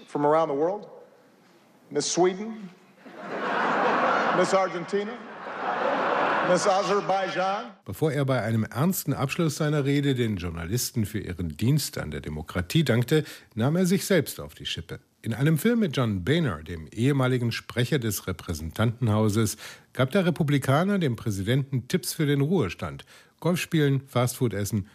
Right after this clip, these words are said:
Speaker 2: Schließlich bot der passionierte Raucher Boehner Obama sogar eine Zigarette an.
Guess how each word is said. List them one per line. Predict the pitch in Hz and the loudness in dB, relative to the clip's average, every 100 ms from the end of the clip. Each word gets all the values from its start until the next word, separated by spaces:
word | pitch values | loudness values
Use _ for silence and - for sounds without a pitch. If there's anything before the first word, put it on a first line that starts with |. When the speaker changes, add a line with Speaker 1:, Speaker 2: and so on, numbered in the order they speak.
| _ | _
Speaker 2:
Schließlich | - 147 151 147 127 - - | -6 0 0 2 0 -2 -2
bot | 107 107 | -2 -2
der | 80 | -8
passionierte | - 92 - 90 87 139 127 78 - | -6 -4 -2 -2 0 0 0 -2 -2
Raucher | 107 120 107 | -2 0 -2
Boehner | 78 101 139 127 101 101 | 0 0 2 2 0 -6
Obama | 92 85 117 131 113 | -6 -2 0 2 2
sogar | 113 110 | 0 0
eine | 110 113 | 2 0
Zigarette | 98 110 101 170 - 82 | 0 0 2 2 2 -2
an. | 73 | -4